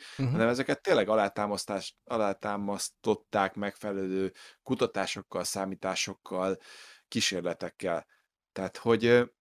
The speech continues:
Speaker 2: elképzelhető lett volna ezerkilencszázhatvanháromban már egy ilyen megoldás.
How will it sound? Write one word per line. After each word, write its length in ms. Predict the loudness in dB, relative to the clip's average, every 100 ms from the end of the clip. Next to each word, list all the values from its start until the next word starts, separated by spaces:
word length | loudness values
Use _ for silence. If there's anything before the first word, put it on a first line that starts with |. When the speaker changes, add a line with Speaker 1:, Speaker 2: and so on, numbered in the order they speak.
| _ _ _ _ _ _ _ _ _ _ _ _
Speaker 2:
elképzelhető 840 | 6 6 6 0 4 4 4 2 2
lett 220 | 0 0
volna 380 | -4 -2 0 0
ezerkilencszázhatvanháromban 1600 | -2 -2 -2 -2 -6 -6 -6 -6 -6 -6 -6 -6 -6 -4 -4 -4
már 200 | -4 -4
egy 180 | -6 -4
ilyen 200 | -6 -6
megoldás. 680 | -8 -6 -4 -4 -6 -12